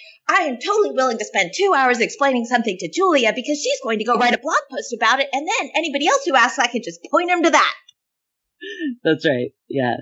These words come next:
Speaker 2: Like, if ask-, if you're asking a lot of questions, then, like, writing down what you learned afterwards can be a good way to, like,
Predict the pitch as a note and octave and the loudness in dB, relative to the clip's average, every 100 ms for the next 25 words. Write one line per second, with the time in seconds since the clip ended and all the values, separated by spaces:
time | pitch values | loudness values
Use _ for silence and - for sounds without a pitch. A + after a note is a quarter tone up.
0 | - _ - E3 D#3+ E3 - D#3+ - E3+ | -10 _ -4 -2 2 0 2 0 2 0
1 | F3 F3+ D3+ D#3 F3+ E3 C#3+ C3+ C#3 C3 | 2 2 2 -2 -4 -4 -2 -2 -2 -2
2 | C3+ B2 C#3+ C#3+ C3 B2+ C3 B2+ B2+ C3 | -2 -2 0 0 2 2 2 2 2 0
3 | B2 B2 B2 C#3 B2 A#2+ B2+ A#2 G#2+ - | 0 0 2 2 0 -2 -6 -4 -6 -2
4 | C3+ A#2+ B2 B2 A#2+ A#2+ A#2+ B2+ A#2 A2+ | 0 2 2 2 2 2 2 2 2 -2